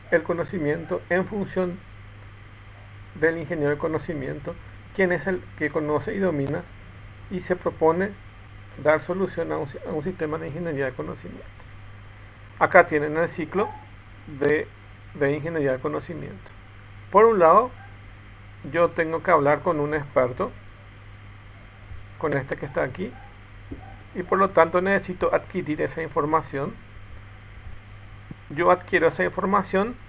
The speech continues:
y tengo medios para representar esa, ese conocimiento. Entonces, verbalmente yo me comunico con este experto,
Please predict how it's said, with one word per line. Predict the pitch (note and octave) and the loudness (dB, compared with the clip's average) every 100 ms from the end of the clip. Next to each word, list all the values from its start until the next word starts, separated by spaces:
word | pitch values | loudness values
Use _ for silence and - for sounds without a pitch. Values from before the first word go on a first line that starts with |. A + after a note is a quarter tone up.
| - - - - - | -16 -16 -14 -14 -10
y | G#3 | 2
tengo | G3 G3+ A#3 | 4 8 8
medios | G#3+ E3+ F3+ G#3+ | 8 4 4 4
para | G3 F#3+ F#3 | 8 8 10
representar | F#3 G3+ G3+ G#3 F#3+ F#3 D3+ | 8 4 2 0 0 6 6
esa, | E3 - F3 F3 - - - - - | 6 2 0 0 -4 -14 -18 -8 -4
ese | - - | 0 2
conocimiento. | E3+ E3+ - F3 C3+ C3 - - - - - - - - - - - | 2 0 -4 -4 -4 -6 -10 -16 -16 -16 -16 -16 -18 -18 -18 -12 -2
Entonces, | D#3+ D#3 F3 F#3+ F#3 E3 - - - - - | -2 4 6 6 6 0 -2 -14 -16 -16 2
verbalmente | E3+ F3+ G3 F#3+ G3 A3+ | 6 8 8 8 4 2
yo | F#3 | 2
me | F#3+ F#3+ | 2 2
comunico | G#3 G3 E3+ E3+ E3 D#3+ | 2 0 0 -2 -2 2
con | F3 C#3+ | 2 2
este | C#3+ F3+ | 2 0
experto, | - C#3 B2+ A2+ | 2 2 2 -2